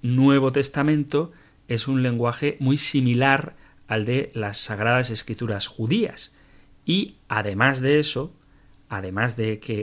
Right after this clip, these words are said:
el lenguaje es el mismo, en muchas partes del Nuevo Testamento se cita el Antiguo y argumenta con pasajes del Antiguo Testamento. Por eso,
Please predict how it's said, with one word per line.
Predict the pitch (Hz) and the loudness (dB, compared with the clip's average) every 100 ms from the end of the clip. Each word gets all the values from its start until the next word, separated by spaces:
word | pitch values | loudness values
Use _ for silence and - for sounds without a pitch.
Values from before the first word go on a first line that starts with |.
| - | -2
el | 113 | -2
lenguaje | 101 104 117 - - | -2 -2 -2 -4 -6
es | - 117 | -4 -2
el | 139 135 | 0 2
mismo, | 147 143 135 - - - | 0 0 -4 -4 -12 -6
en | 113 | -4
muchas | 107 139 170 165 - | 0 0 2 0 0
partes | 165 175 - 104 | 0 0 -2 -6
del | 104 107 | -4 -2
Nuevo | 131 147 | 0 0
Testamento | 147 139 147 151 160 151 156 160 - - | -2 -2 -2 0 0 0 -2 -4 -20 -16
se | - - 120 | -6 0 0
cita | - - 220 - 98 - - | 0 0 0 0 -8 -8 -4
el | 113 | 0
Antiguo | 151 151 190 190 170 202 - - | 2 0 -2 0 0 -2 -6 -8
y | 165 - - | -8 -6 2
argumenta | 131 120 113 117 165 165 156 160 175 | 2 2 2 4 4 2 0 -2 -2
con | - 143 | -6 -4
pasajes | 135 107 110 - 143 135 | -4 -4 -6 -4 -6 -2
del | 123 - - - | -4 -4 -14 -8
Antiguo | 113 101 95 113 98 92 | -6 -6 -2 -2 -2 -8
Testamento. | - - - - - - - - - - - - - | -16 -16 -18 -20 -20 -20 -20 -20 -20 -20 -20 -12 0
Por | 117 | 4
eso, | 156 - 147 196 | 6 4 2 0